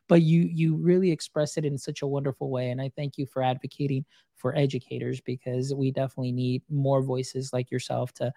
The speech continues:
help us and know that there are people that are advocating and just, you know, continue to encourage us and give us that strength to maybe just say, "Hey, you know what? This is it. Like, we need to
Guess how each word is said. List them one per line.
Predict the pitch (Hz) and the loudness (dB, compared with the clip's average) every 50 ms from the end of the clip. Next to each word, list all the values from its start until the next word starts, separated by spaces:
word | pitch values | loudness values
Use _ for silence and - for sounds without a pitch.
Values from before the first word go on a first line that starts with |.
| _ _ _ _ _ _ | _ _ _ _ _ _
help | - - 156 151 147 - | 0 2 2 2 2 2
us | 143 135 131 127 131 - | 2 2 2 2 -2 -2
and | - - 139 139 143 | -2 0 2 4 4
know | 147 151 147 143 131 123 127 131 127 | 6 6 8 8 6 6 4 2 2
that | - 131 127 131 - | 0 -2 -2 -2 -2
there | 139 135 131 | 0 2 4
are | 127 131 127 123 | 4 4 2 0
people | - - 135 - - 123 127 | -2 -8 -8 -4 -2 -2 0
that | 131 127 131 | 0 0 0
are | 127 131 - - | 0 -2 0 0
advocating | 131 123 127 131 123 - - 123 120 120 156 135 123 139 - | 0 0 0 -2 -6 -6 -6 -6 -6 -6 -6 -6 -8 -8 -6
and | - 131 131 127 123 - _ - - _ _ | -4 -2 0 0 -2 -4 _ -20 -20 _ _
just, | - - 139 - - _ _ _ - | -2 -2 0 0 -2 _ _ _ -2
you | 160 147 139 127 | 2 2 4 4
know, | 123 127 123 | 2 2 0
continue | - 147 131 - - 135 127 131 | 0 -4 -4 0 2 4 4 6
to | 123 123 | 6 6
encourage | 120 120 135 - - - 139 131 135 131 131 | 4 4 2 0 2 4 6 6 6 6 4
us | 131 127 123 - | 2 0 0 -2
and | 123 123 123 | -4 -6 -4
give | 127 127 120 120 | -2 -2 0 0
us | 123 - | -2 -2
that | - 123 127 - | -2 -4 -4 -4
strength | - - - 131 120 120 - | -6 -4 -2 -2 -2 -2 -4
to | - - 123 - | -2 -2 0 2
maybe | 135 135 139 147 135 | 2 2 4 4 2
just | 131 139 135 - | 2 2 0 0
say, | - 135 135 | 0 -2 -2
"Hey, | 147 151 139 | 0 0 2
you | 139 143 | 2 2
know | 143 139 | 2 4
what? | 143 143 143 - - - - - - - - - | 4 4 4 2 -2 -8 -20 -20 -20 -20 -6 4
This | - 143 131 - | 4 4 6 6
is | 135 127 | 4 4
it. | 135 123 117 - - | 4 4 4 2 2
Like, | 123 123 127 | 0 2 2
we | 135 131 135 143 143 139 | 2 4 6 6 6 6
need | 135 131 131 127 127 | 6 4 4 2 0
to | - - 131 127 123 117 120 135 | -2 0 2 2 4 4 2 0